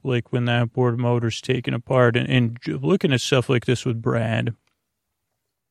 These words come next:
it always gives me opportunity to look at the podcast in a closer way. And, you know, really that is the important thing is you,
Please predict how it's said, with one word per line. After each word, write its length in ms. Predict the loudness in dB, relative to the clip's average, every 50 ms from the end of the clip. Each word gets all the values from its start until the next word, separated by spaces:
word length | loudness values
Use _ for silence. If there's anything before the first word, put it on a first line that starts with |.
| _ _
it 80 | 2 4
always 240 | 6 6 6 6
gives 220 | 4 2 2 4 4
me 160 | 4 4 4
opportunity 520 | 4 2 0 -4 -4 -2 0 0 0 0
to 60 | 0 0
look 180 | 0 -2 -2
at 60 | -2
the 60 | -4 -2
podcast 800 | -2 -2 -2 -2 -2 -4 -4 -4 -2 -2 0 -2 -2 -4 -4 -2
in 80 | -2
a 100 | -2 -2
closer 540 | -4 -4 -2 0 2 2 2 0 0 -2 -2
way. 640 | 0 0 0 0 0 0 0 -2 -2 -2 -2 -4 -4 -8 _ _ _ _ _ _ _ _ _ _ _ _ _ _ _ _
And, 120 | -4 0 2
you 60 | 2
know, 120 | 4 4
really 340 | 4 4 4 4 6 6 4
that 240 | 4 4 2 4 4
is 220 | 4 4 2 0
the 80 | -2 -2
important 420 | -2 -2 -2 0 0 0 0 0
thing 140 | 0 0 0
is 160 | 0 -2 -2
you, 560 | 0 2 4 6 6 4 2 0 -4 -6 -8